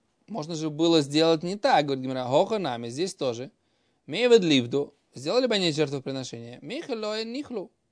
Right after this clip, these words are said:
"Вло лишто", могли не есть и не пить. "Мейхел ло нихлу, вло лишто". Могли не есть и не пить. Говорит, отвечает Гемара, "Эн симха бло ахила баштия". Невозможно радоваться без того, что ты ешь или пьёшь.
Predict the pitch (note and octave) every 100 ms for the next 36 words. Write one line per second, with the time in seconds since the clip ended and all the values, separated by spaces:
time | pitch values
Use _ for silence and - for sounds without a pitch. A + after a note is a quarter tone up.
0 | _ C3 C3+ D#3 G#3 - - C3 C3 F3
1 | F3 C#3+ A#2+ A2+ D#3 G3 D#4 C4 - _
2 | _ - D3+ A#3 G#3 E3 D3 C#3+ C3+ A#2+
3 | C#3+ C#3 D3+ F#3+ B3 F4+ - - _ _
4 | _ _ _ _ _ _ - C#3 F3 D#3
5 | C3+ A2+ - F#3 A3+ D4+ D#4+ _ _ _
6 | _ _ _ _ _ _ _ C#3 F#3 F3+
7 | F3 A#3+ G#3 F#3 G3+ G3+ B3 - F#3+ E3
8 | F#3 D#3+ D#3 D3+ C#3+ C3 B2 - - C3
9 | C#3 A#3+ G#3 F3+ F3 A#3 A3 F#3 C#3+ C#3+
10 | E3 C3+ C#3+ - B2 B2 - A#2 - -
11 | -